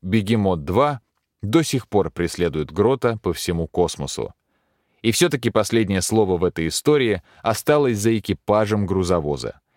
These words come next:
«Бегемот» гостил у них не больше часа, а они успели научить его летать.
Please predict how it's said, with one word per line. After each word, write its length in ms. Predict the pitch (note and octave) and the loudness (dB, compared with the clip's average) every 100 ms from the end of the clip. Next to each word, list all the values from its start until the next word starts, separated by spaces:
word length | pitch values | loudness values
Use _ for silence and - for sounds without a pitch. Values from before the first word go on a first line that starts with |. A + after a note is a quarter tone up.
| _ _ _ _ | _ _ _ _
«Бегемот» 640 | F#2+ G2+ B2+ C#3+ D3 D#3+ G2+ | -4 0 2 2 2 2 2
гостил 480 | G#2 G2 - G#2+ | 0 0 0 0
у 20 | F#2 | 0
них 260 | F#2 - | -2 -4
не 120 | G2 | -4
больше 400 | F2 F#2+ E2+ E2 | 0 0 0 -4
часа, 520 | D2 C3 C3+ - G#2 - _ _ | 0 0 2 0 -2 -4 _ _
а 200 | - A2+ | 0 2
они 340 | G2 G2+ C#3+ D3+ | 2 2 0 -2
успели 540 | B2 - - G#2+ G2 | -4 -6 -2 0 0
научить 580 | F2 D#2+ D2 - G#2+ - | -2 -4 -4 -2 -2 -2
его 260 | E2 D#2 E2+ | -6 -2 -2
летать. 640 | D#2 - E2 C2+ - | -2 -4 -4 -4 -8